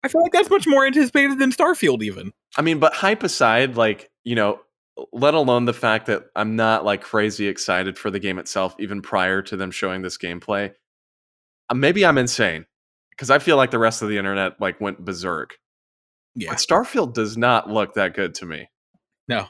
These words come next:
Speaker 1: not
Speaker 2: I
Speaker 1: me
Speaker 2: mean, it
Speaker 1: either.
Speaker 2: looks like something they could have released ten years ago, and
Speaker 1: I,
Speaker 2: Yeah.
Speaker 1: I genuinely think Outer Worlds still looks better.
Speaker 2: Yeah, I'd agree with that.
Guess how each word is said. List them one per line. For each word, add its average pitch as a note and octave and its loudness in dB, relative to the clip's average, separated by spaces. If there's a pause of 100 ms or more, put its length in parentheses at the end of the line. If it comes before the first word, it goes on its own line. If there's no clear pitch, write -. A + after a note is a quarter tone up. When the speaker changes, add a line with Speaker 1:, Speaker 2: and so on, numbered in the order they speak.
Speaker 1:
not A2 -8
Speaker 2:
I A#2 2
Speaker 1:
me C3 2
Speaker 2:
mean, C#3+ 4
it D#3 6
Speaker 1:
either. G3 2
Speaker 2:
looks F3+ 2
like C#3 2
something B2+ -2
they A2+ 0
could A#2 -6
have A2 2
released G#2 -2
ten G#2+ -4
years G2+ -4
ago, F2 -4 (540)
and G#2 -4 (260)
Speaker 1:
I, F3+ 0
Speaker 2:
Yeah. C3 2
Speaker 1:
I F#3+ 4
genuinely E3+ 2
think D3+ 0 (160)
Outer C3 2
Worlds G2+ -2
still G2+ -4
looks F#2 -10
better. - -10
Speaker 2:
Yeah, A#2 2
I'd D3 4
agree B2+ 4
with A2 -2
that. D#2+ -4